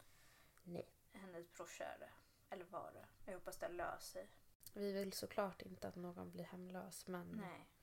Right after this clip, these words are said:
Speaker 2: Det här
Speaker 1: Men
Speaker 2: var tre år sedan, så det spelar ingen
Speaker 1: Ja.
Speaker 2: roll. Nej.
Speaker 1: Tänd inte eld på saker.
Speaker 2: Nej.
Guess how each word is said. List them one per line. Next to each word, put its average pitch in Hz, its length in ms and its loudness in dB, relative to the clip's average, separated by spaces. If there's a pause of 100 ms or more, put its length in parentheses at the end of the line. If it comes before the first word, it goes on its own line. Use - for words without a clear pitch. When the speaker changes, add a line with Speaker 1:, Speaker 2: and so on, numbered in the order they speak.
(960)
Speaker 2:
Det 226 80 2
här 226 60 12
Speaker 1:
Men 208 100 12
Speaker 2:
var 196 60 4
tre 185 280 2
år - 180 8
sedan, 202 280 12
så - 160 10 (140)
det 233 80 2
spelar - 440 2
ingen - 180 6
Speaker 1:
Ja. 180 180 10
Speaker 2:
roll. - 160 8 (1900)
Nej. - 200 0 (520)
Speaker 1:
Tänd 202 200 4
inte 185 220 4
eld 170 160 4
på 165 100 0
saker. 170 420 0 (360)
Speaker 2:
Nej. - 180 -6